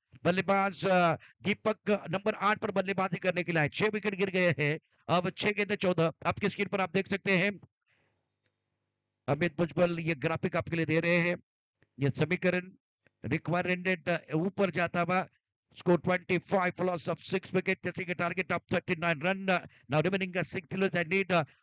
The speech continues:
fourteen runs। समय ज्यादा ना ले। और second round जो है वो चार over के होने वाले हैं।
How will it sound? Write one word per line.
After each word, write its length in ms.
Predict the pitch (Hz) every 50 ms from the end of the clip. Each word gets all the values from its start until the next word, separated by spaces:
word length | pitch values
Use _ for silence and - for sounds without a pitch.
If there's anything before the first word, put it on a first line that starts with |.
| _ - -
fourteen 320 | 165 196 - - 196 185
runs। 220 | 156 175 175 170 156
समय 320 | - - 185 185 202 202
ज्यादा 240 | 190 190 185 185 190
ना 120 | 190 185
ले। 200 | 175 175 165 - _ _ _ _ _ _ _ _ _ _ _ _ _ _ _ _ _ _ _ _ _ _ _ _ _ _ _ _ _ _ _ _ _ _ _ _ _ _ _ _ _ _ _ _ _ _ _ _ _ _ _ - -
और 160 | 143 151 147
second 420 | - - 185 - - 202 208 180
round 280 | 202 202 202 214 214 190
जो 120 | 185 208
है 120 | 190 175 185
वो 140 | 190 208
चार 340 | 208 - - 202 196 208 208
over 160 | 208 202 208
के 100 | 202 208
होने 180 | 190 185 185 185
वाले 280 | 175 175 170 165 165 143
हैं। 320 | 135 131 117 104 101